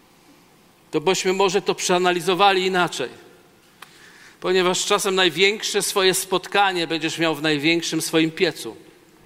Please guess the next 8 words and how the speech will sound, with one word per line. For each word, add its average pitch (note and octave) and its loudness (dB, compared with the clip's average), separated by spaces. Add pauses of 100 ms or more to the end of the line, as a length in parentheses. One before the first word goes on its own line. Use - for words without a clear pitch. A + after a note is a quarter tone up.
(680)
Najbardziej D#3+ 2
rozpalonym D#3+ -2
do C#3+ 0
czerwoności. C#3+ -4 (1300)
<laughs> - -14
Bo D#3+ 6
tam A3 2
dokładnie E3 0